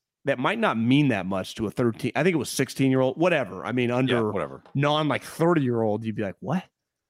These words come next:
Speaker 1: Especially when you're telling them about something that hasn't existed. Uh, it might be, "Thirteen-year-old, meet Mark Zuckerberg,"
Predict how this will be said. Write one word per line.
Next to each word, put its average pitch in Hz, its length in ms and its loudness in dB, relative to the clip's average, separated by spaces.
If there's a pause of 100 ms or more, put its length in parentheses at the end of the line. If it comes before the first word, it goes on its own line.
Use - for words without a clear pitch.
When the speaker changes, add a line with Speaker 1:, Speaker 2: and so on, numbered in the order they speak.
(600)
Speaker 1:
Especially 180 360 0
when 156 100 4
you're 113 100 -2
telling 143 380 -2
them 113 200 -2
about 107 240 -2
something 113 520 -4
that 90 100 -8
hasn't 101 440 -6
existed. 110 580 -6 (680)
Uh, 107 380 0 (1000)
it 123 140 -2
might 131 340 0
be, 120 540 2 (1040)
"Thirteen-year-old, 143 920 2 (680)
meet 131 400 2
Mark 120 280 2
Zuckerberg," 85 520 -4